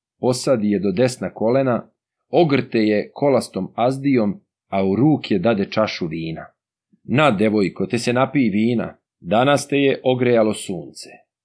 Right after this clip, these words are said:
kad si došla k mene pod šatora.” Tek devojka čašu prihvatila i priniče da snapije vina, al dopade dvanaest Arapa na dvanaest ata arapskije. Staše Marka nazivati kurvom.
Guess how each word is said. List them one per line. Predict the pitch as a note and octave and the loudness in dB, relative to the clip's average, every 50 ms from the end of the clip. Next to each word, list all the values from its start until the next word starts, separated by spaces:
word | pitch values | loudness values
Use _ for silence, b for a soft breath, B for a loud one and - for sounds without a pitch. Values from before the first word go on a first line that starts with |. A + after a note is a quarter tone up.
| _ | _
kad | - F#2+ - - | -8 -8 -6 -6
si | F#2+ F2 | -6 -4
došla | G2 G#2 G#2+ - - F#2+ D#2+ - | -2 -2 -2 -2 -4 -6 -6 -8
k | - - F2 | -8 -8 -6
mene | F2+ G2+ G2 E2+ C#2+ - - | -4 -4 -4 -6 -8 -12 -16
pod | - - | -16 -12
šatora.” | - - - E2 - - - - - - - - _ _ _ _ _ _ _ _ _ _ _ _ _ _ _ | -10 -6 -6 -6 -6 -8 -14 -18 -20 -20 -20 -20 _ _ _ _ _ _ _ _ _ _ _ _ _ _ _
Tek | - G3+ F#3 - - | -2 -2 0 0 -2
devojka | B2 A2+ C#3 E3 E3+ D#3+ C#3 A2+ - A#2+ | -2 2 2 4 4 4 2 0 0 -4
čašu | A2+ - - E3 D#3+ - - A2 - - | -4 0 0 -2 0 0 -4 -6 -4 0
prihvatila | A#2 C#3 D3+ - - D#3+ C#3 - G2+ G2 G#2 G#2+ | 0 0 0 0 -2 -2 -2 -2 0 0 2 2
i | A2+ A2+ A2+ - | 2 2 0 0
priniče | - E3+ F#3+ F3 D3 A2+ - B2 | 0 0 0 0 0 -2 -2 -2
da | A2 A2+ | -2 -2
snapije | A2+ - E3 F3+ F#3 F#3 - F2 D2+ E2+ | -2 -2 -2 -2 -2 -2 -4 -6 -6 -4
vina, | E2+ E2+ G2 A#2 A#2+ A#2 G2+ E2+ - _ _ _ _ _ _ _ | -4 -2 -2 -2 0 0 -2 -4 -6 _ _ _ _ _ _ _
al | - G2 G2+ F#2 | -6 -4 -4 -2
dopade | F2 B2 C3+ B2+ - G#2+ F2 F2+ G2 | 0 0 0 0 0 -4 -2 -2 -2
dvanaest | E2+ E2 F2+ F#2+ G2 G#2 G#2+ G#2 G2 F#2 - - - - | -2 -2 -2 0 0 0 0 0 -2 -4 -6 -8 -12 -6
Arapa | A2 A#2 A#2 G#2+ G2 F2+ - - F#2+ F2+ E2+ b b b b b b _ | -2 0 0 0 0 -2 -2 -2 -2 -2 -2 b b b b b b _
na | G2 A#2 B2 | -2 -2 0
dvanaest | G#2+ G#2 A#2 B2+ C3+ C#3 C3 B2 A2+ G2 - - - _ _ _ _ | 0 2 2 2 2 2 0 0 0 -2 -4 -10 -18 _ _ _ _
ata | - C#3 - B2 - - F2+ D#2+ - - | 0 0 0 0 -4 -6 -6 -6 -4 -4
arapskije. | G#2+ G#2+ G#2 G2 F2 - - - - - - C#2+ - - - _ _ _ _ _ _ _ _ _ _ _ _ | -4 -2 -2 -2 -4 -4 -8 -16 -20 -18 -18 -18 -18 -20 -20 _ _ _ _ _ _ _ _ _ _ _ _
Staše | _ - - - A#2+ A2+ - - A#2 G#2 | _ -20 -6 -2 -2 -2 0 0 -2 0
Marka | G#2+ B2 C3+ B2+ A#2 A2 - - A2 G2+ F#2 - - _ _ _ | 0 2 2 2 0 0 -2 -2 -2 -2 -2 -2 -6 _ _ _
nazivati | G2+ F#2+ G#2 G#2 F#2 F#2 A2 B2 A#2 G#2+ F#2+ - - F#2+ - | -8 -4 -4 -4 0 0 0 2 2 0 -2 -4 -8 -10 -8
kurvom. | - B2+ B2 A2+ G2+ F2 E2+ E2+ F2 E2+ E2 | -4 -2 -2 0 -2 -2 -4 -4 -6 -6 -8